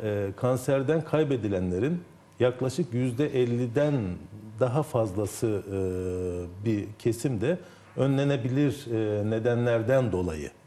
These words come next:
e, kanser hastalığına yakalanıyor. E, işte, e, egzersiz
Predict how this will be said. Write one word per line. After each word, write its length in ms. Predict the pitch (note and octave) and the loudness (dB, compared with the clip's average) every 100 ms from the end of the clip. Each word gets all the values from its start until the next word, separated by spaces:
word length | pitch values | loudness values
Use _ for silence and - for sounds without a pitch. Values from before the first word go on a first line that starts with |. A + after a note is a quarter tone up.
| - | -10
e, 60 | F2+ D#2+ D#2 D2+ D#2 - - - - - - _ | -8 -6 -8 -8 -10 -14 -20 -20 -20 -20 -20 _
kanser 680 | - B2 A#2 - F2 - - - - | 0 0 2 0 -2 -2 -14 -18 -4
hastalığına 580 | F#2 - G#2 G2+ F#2+ F2 | -2 0 0 0 0 0
yakalanıyor. 600 | E2 - E2+ D2+ D2+ C#2+ - - - - - - | -2 -4 -6 -6 -10 -16 -18 -20 -20 -20 -16 -4
E, 280 | G2 F2 E2 | 0 0 -2
işte, 380 | G#2+ - A2 A2 - - | -6 -4 -2 -4 -6 -4
e, 80 | E2+ D#2+ D#2+ E2 E2 - - - - - - - - - - - - - - - | -2 -2 -4 -6 -6 -10 -16 -20 -20 -20 -20 -20 -20 -20 -20 -20 -20 -20 -20 -2
egzersiz 840 | C3 A2 A2+ A#2+ - B2 - - | 0 2 2 0 0 -4 -4 -8